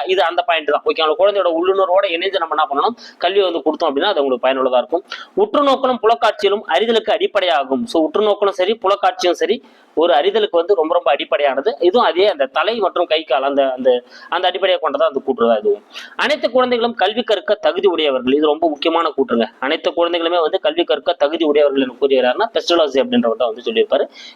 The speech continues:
கேட்கறதுக்கான வாய்ப்புள்ள கூட்டுறது. ஓகே,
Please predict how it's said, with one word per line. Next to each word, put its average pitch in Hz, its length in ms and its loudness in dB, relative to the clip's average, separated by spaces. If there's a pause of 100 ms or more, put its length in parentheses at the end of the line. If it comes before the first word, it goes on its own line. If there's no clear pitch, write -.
(120)
கேட்கறதுக்கான 170 460 0
வாய்ப்புள்ள 160 380 0
கூட்டுறது. 104 400 2 (920)
ஓகே, 131 180 -2